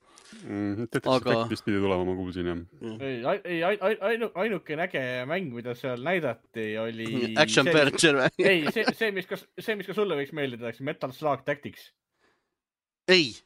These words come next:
Speaker 3: Aga, aga,
Speaker 2: Sa
Speaker 3: aga
Speaker 2: paksu-,
Speaker 3: ma tea-
Speaker 2: paku mulle jälle pikslirämpsu, kuule.
Speaker 3: Just täpselt. Ma
Speaker 2: <laughs> Mida
Speaker 3: ma, ma,
Speaker 2: kuradi?
Speaker 3: ma tahtsin öelda, sa, sa nimetasid seda pikslirämpsuks. Aga see on <laughs> ilmselt üks a-, väheseid mänge sealt, kui mitte ainukene, mida ma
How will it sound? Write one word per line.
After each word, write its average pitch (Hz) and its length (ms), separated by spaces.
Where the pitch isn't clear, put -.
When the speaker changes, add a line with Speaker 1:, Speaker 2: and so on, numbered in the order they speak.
Speaker 3:
Aga, 160 720
aga, 165 100
Speaker 2:
Sa 262 140
Speaker 3:
aga - 80
Speaker 2:
paksu-, 269 240
Speaker 3:
ma 208 80
tea- 196 80
Speaker 2:
paku 247 240
mulle 190 160
jälle 185 180
pikslirämpsu, 165 760
kuule. 165 160
Speaker 3:
Just 165 320
täpselt. 240 280
Ma - 60
Speaker 2:
<laughs> - 40
Mida 208 140
Speaker 3:
ma, 165 160
ma, 185 100
Speaker 2:
kuradi? 185 380
Speaker 3:
ma 247 80
tahtsin 233 180
öelda, 226 200
sa, 190 180
sa 202 100
nimetasid 202 320
seda 180 140
pikslirämpsuks. 147 720
Aga 135 220
see 180 240
on 143 220
<laughs> - 420
ilmselt 196 320
üks 147 280
a-, 160 180
väheseid 143 680
mänge 143 340
sealt, 120 160
kui 139 160
mitte 131 240
ainukene, 127 600
mida 123 260
ma 117 220